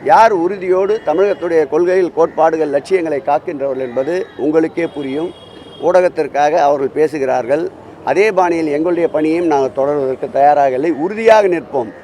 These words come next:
தமிழகத்துடைய உரிமைகளுக்காக. நீ பணம் தரவில்லையா, அதை பற்றி நாங்கள் கவலைப்படவில்லை. எங்களுடைய ஜி எஸ் டி வரிக்கேற்றார் போல் எங்களுக்கு நிதி ஒதுக்கவில்லையா, அதை பற்றி கவலைப்படவில்லை.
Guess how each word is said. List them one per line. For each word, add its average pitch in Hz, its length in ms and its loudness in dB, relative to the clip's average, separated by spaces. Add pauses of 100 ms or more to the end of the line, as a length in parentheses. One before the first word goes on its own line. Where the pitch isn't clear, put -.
(100)
தமிழகத்துடைய 151 560 2
உரிமைகளுக்காக. 131 880 0 (560)
நீ 143 80 -2
பணம் 170 380 4
தரவில்லையா, 170 680 6 (160)
அதை 151 200 2
பற்றி 151 260 -2
நாங்கள் 151 280 2
கவலைப்படவில்லை. 127 840 0 (420)
எங்களுடைய 175 460 2
ஜி 151 160 -4
எஸ் 226 180 -2
டி 214 100 -2
வரிக்கேற்றார் 190 600 2
போல் 175 180 0
எங்களுக்கு 165 380 -2
நிதி 165 180 0
ஒதுக்கவில்லையா, 156 760 2
அதை 143 220 -4
பற்றி 143 220 -6
கவலைப்படவில்லை. 131 800 0